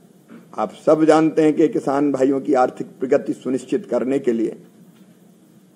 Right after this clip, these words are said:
दो हज़ार उन्नीस में प्रधानमंत्री किसान सम्मान निधि की योजना की शुरुआत हुई थी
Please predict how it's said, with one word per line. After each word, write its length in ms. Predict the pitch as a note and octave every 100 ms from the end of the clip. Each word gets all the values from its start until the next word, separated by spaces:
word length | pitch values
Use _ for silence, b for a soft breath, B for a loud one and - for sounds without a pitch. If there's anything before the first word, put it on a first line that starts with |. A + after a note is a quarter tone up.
| _ -
दो 180 | - B2
हज़ार 320 | C3 D3+ D#3
उन्नीस 540 | D3 C#3 D3+ F3 G3 -
में 220 | - - _ _ _ _ _ _ _ _ _ _ _ _ - _ _
प्रधानमंत्री 680 | A#2 B2 D#3 D#3+ D3+ D3 D3+
किसान 380 | - C#3 C#3 C#3+
सम्मान 420 | C#3+ B2+ B2+ C3
निधि 320 | B2 A#2+ B2+
की 420 | - C3+ A#2+ - -
योजना 380 | B2 A#2+ B2 A#2+
की 140 | A2+
शुरुआत 500 | A#2+ A#2 A2+ G#2 G2 B2
हुई 120 | C#3+
थी 280 | - -